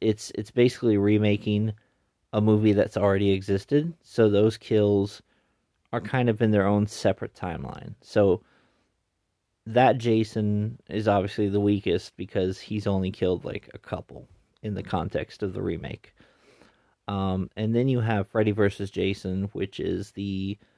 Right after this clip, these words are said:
odd man out, because I really consider that more of a Freddy movie, but Jason does steal the show in that movie, and he does kill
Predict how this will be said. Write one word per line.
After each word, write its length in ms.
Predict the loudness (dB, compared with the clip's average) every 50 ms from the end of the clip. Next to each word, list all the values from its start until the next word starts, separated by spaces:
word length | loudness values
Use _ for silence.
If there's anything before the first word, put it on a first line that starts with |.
| _ _ _ _ _ _ _ -10
odd 260 | -4 -2 0 0 0 0
man 260 | 0 0 0 0 0
out, 340 | -2 -2 -2 -4 -4 -6 -8
because 540 | -12 -16 -10 -6 -2 0 0 0 -2 -4 -8 -14 -10
I 220 | -4 -2 0 0 0
really 400 | 0 2 2 4 4 4 4 2
consider 460 | -2 -4 -4 -2 0 0 2 2 2
that 200 | 4 2 2 2
more 200 | 2 4 4 4
of 100 | 2 0
a 80 | -2 -6 _
Freddy 320 | _ -6 -4 -2 -2 0 0
movie, 520 | 0 2 2 2 2 2 2 2 0 -2 _ _ _ _ _ _ _ _ _ _ _ _ _ _ _ _ _ _ _ 0
but 180 | 0 0 0
Jason 560 | 0 2 4 4 4 2 0 0 0 0 -2 0
does 300 | 2 4 4 4 4 2
steal 420 | -2 -10 -14 -8 -4 -2 -2 -2
the 140 | 0 -2 -2
show 320 | -2 0 0 0 2 0 0
in 80 | -2
that 140 | -4 -4 -4
movie, 280 | -4 -4 -2 -2 -2 -2
and 80 | -2
he 160 | -2 -4 -4
does 420 | -6 -4 -2 -2 0 0 -2 -4 -8 _
kill 560 | -12 -6 -4 -2 -2 -2 -2 -4 -6 -8